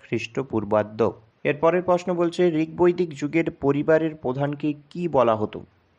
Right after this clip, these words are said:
ঋকবৈদিক যুগের পরিবারের প্রধানকে কুলপা বলা হতো। গোধূলি কি?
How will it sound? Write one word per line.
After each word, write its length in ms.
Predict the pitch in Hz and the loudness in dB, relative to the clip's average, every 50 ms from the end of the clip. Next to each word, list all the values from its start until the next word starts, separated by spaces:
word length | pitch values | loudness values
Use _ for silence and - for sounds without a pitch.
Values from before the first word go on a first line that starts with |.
| _ - | _ -4
ঋকবৈদিক 680 | 120 127 151 151 - - 170 175 175 165 175 170 151 131 | -2 -2 -2 -2 0 2 2 2 2 2 0 -2 -2 -4
যুগের 340 | 127 131 131 147 151 156 151 | -4 -4 0 0 0 0 0
পরিবারের 520 | 156 127 120 123 120 123 131 127 135 135 | 0 -2 0 0 0 0 0 0 0 -2
প্রধানকে 520 | - - 117 110 117 117 117 117 - 143 139 143 | -2 -2 -2 -2 -2 -4 -4 -4 -6 -6 -6 -6
কুলপা 460 | - - 175 180 180 180 - 175 175 160 | 0 2 2 2 2 2 2 2 2 4
বলা 260 | 131 117 110 110 107 | 4 4 4 4 2
হতো। 260 | 107 101 - - 101 - _ _ _ _ _ _ - | 2 0 -2 -4 -6 -6 _ _ _ _ _ _ -6
গোধূলি 520 | 120 123 151 170 160 170 190 196 196 196 190 - | -2 0 2 2 2 0 -2 -2 -2 -4 -6 -6
কি? 280 | - 151 135 110 95 | -6 -6 -4 -4 -6